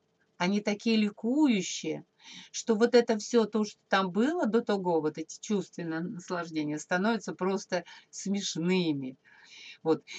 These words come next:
И поэтому люди нового времени, они будут находить друг друга сейчас уже и так по, не по чувственным наслаждениям. Любовь будет начинаться не с секса, не то, что вместе любят, едят и вместе деньги грабят кого-то или там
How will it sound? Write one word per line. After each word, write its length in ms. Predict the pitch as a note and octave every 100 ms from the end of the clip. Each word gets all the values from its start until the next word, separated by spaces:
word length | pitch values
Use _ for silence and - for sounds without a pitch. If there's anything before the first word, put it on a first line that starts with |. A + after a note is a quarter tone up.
| -
И 100 | G3
поэтому 640 | F#3 F#3+ G3+ G#3 G3 F#3 F3+ _ _
люди 320 | F3+ A3 F#3
нового 840 | F#3+ F3 G3 C4+ C#4 A#3+ G3+ F#3+ E3+ _ -
времени, 840 | C#3+ F3 G3 F#3 E3 C#3+ C3+ C#3+ _ _ - -
они 220 | - G3+
будут 320 | G#3+ G#3+ A#3 -
находить 540 | G#3 G#3+ G3 A#3 A3
друг 240 | F#3+ F#3 D#3+
друга 460 | F#3+ C4+ C4+ F3
сейчас 480 | - F#3 - F#3 -
уже 180 | F3 F#3+
и 40 |
так 220 | - G3 -
по, 80 |
не 220 | E3 E3+ F#3+
по 200 | F#3 D#3+
чувственным 680 | - A#3+ D4+ - D#4+ D4
наслаждениям. 1080 | B3+ B3+ - A3 G3 E3+ F3+ D#3+ C#3+ B2+ - - _ _ _ _ _ _ _ _ _ _ _
Любовь 360 | - F#3+ G#3 A3+
будет 200 | G3+ G#3
начинаться 640 | G3 G3+ G3+ G#3 G3 -
не 160 | F3 F3+
с 60 |
секса, 560 | - A3 C4 D4+ - -
не 120 | F3
то, 160 | F3+ A3+
что 200 | - A3+
вместе 420 | A3 G3+ E3 -
любят, 320 | F#3+ F3 E3 -
едят 460 | F3 E3 D#3+ D3
и 40 | D#3
вместе 420 | E3+ D#3+ - D#3+
деньги 360 | D#3+ D#3+ D3
грабят 440 | C#3+ D#3+ D#3+ D3 D3
кого-то 400 | - D3+ D3 D#3
или 220 | D#3+ D#3+
там 220 | D#3 D3+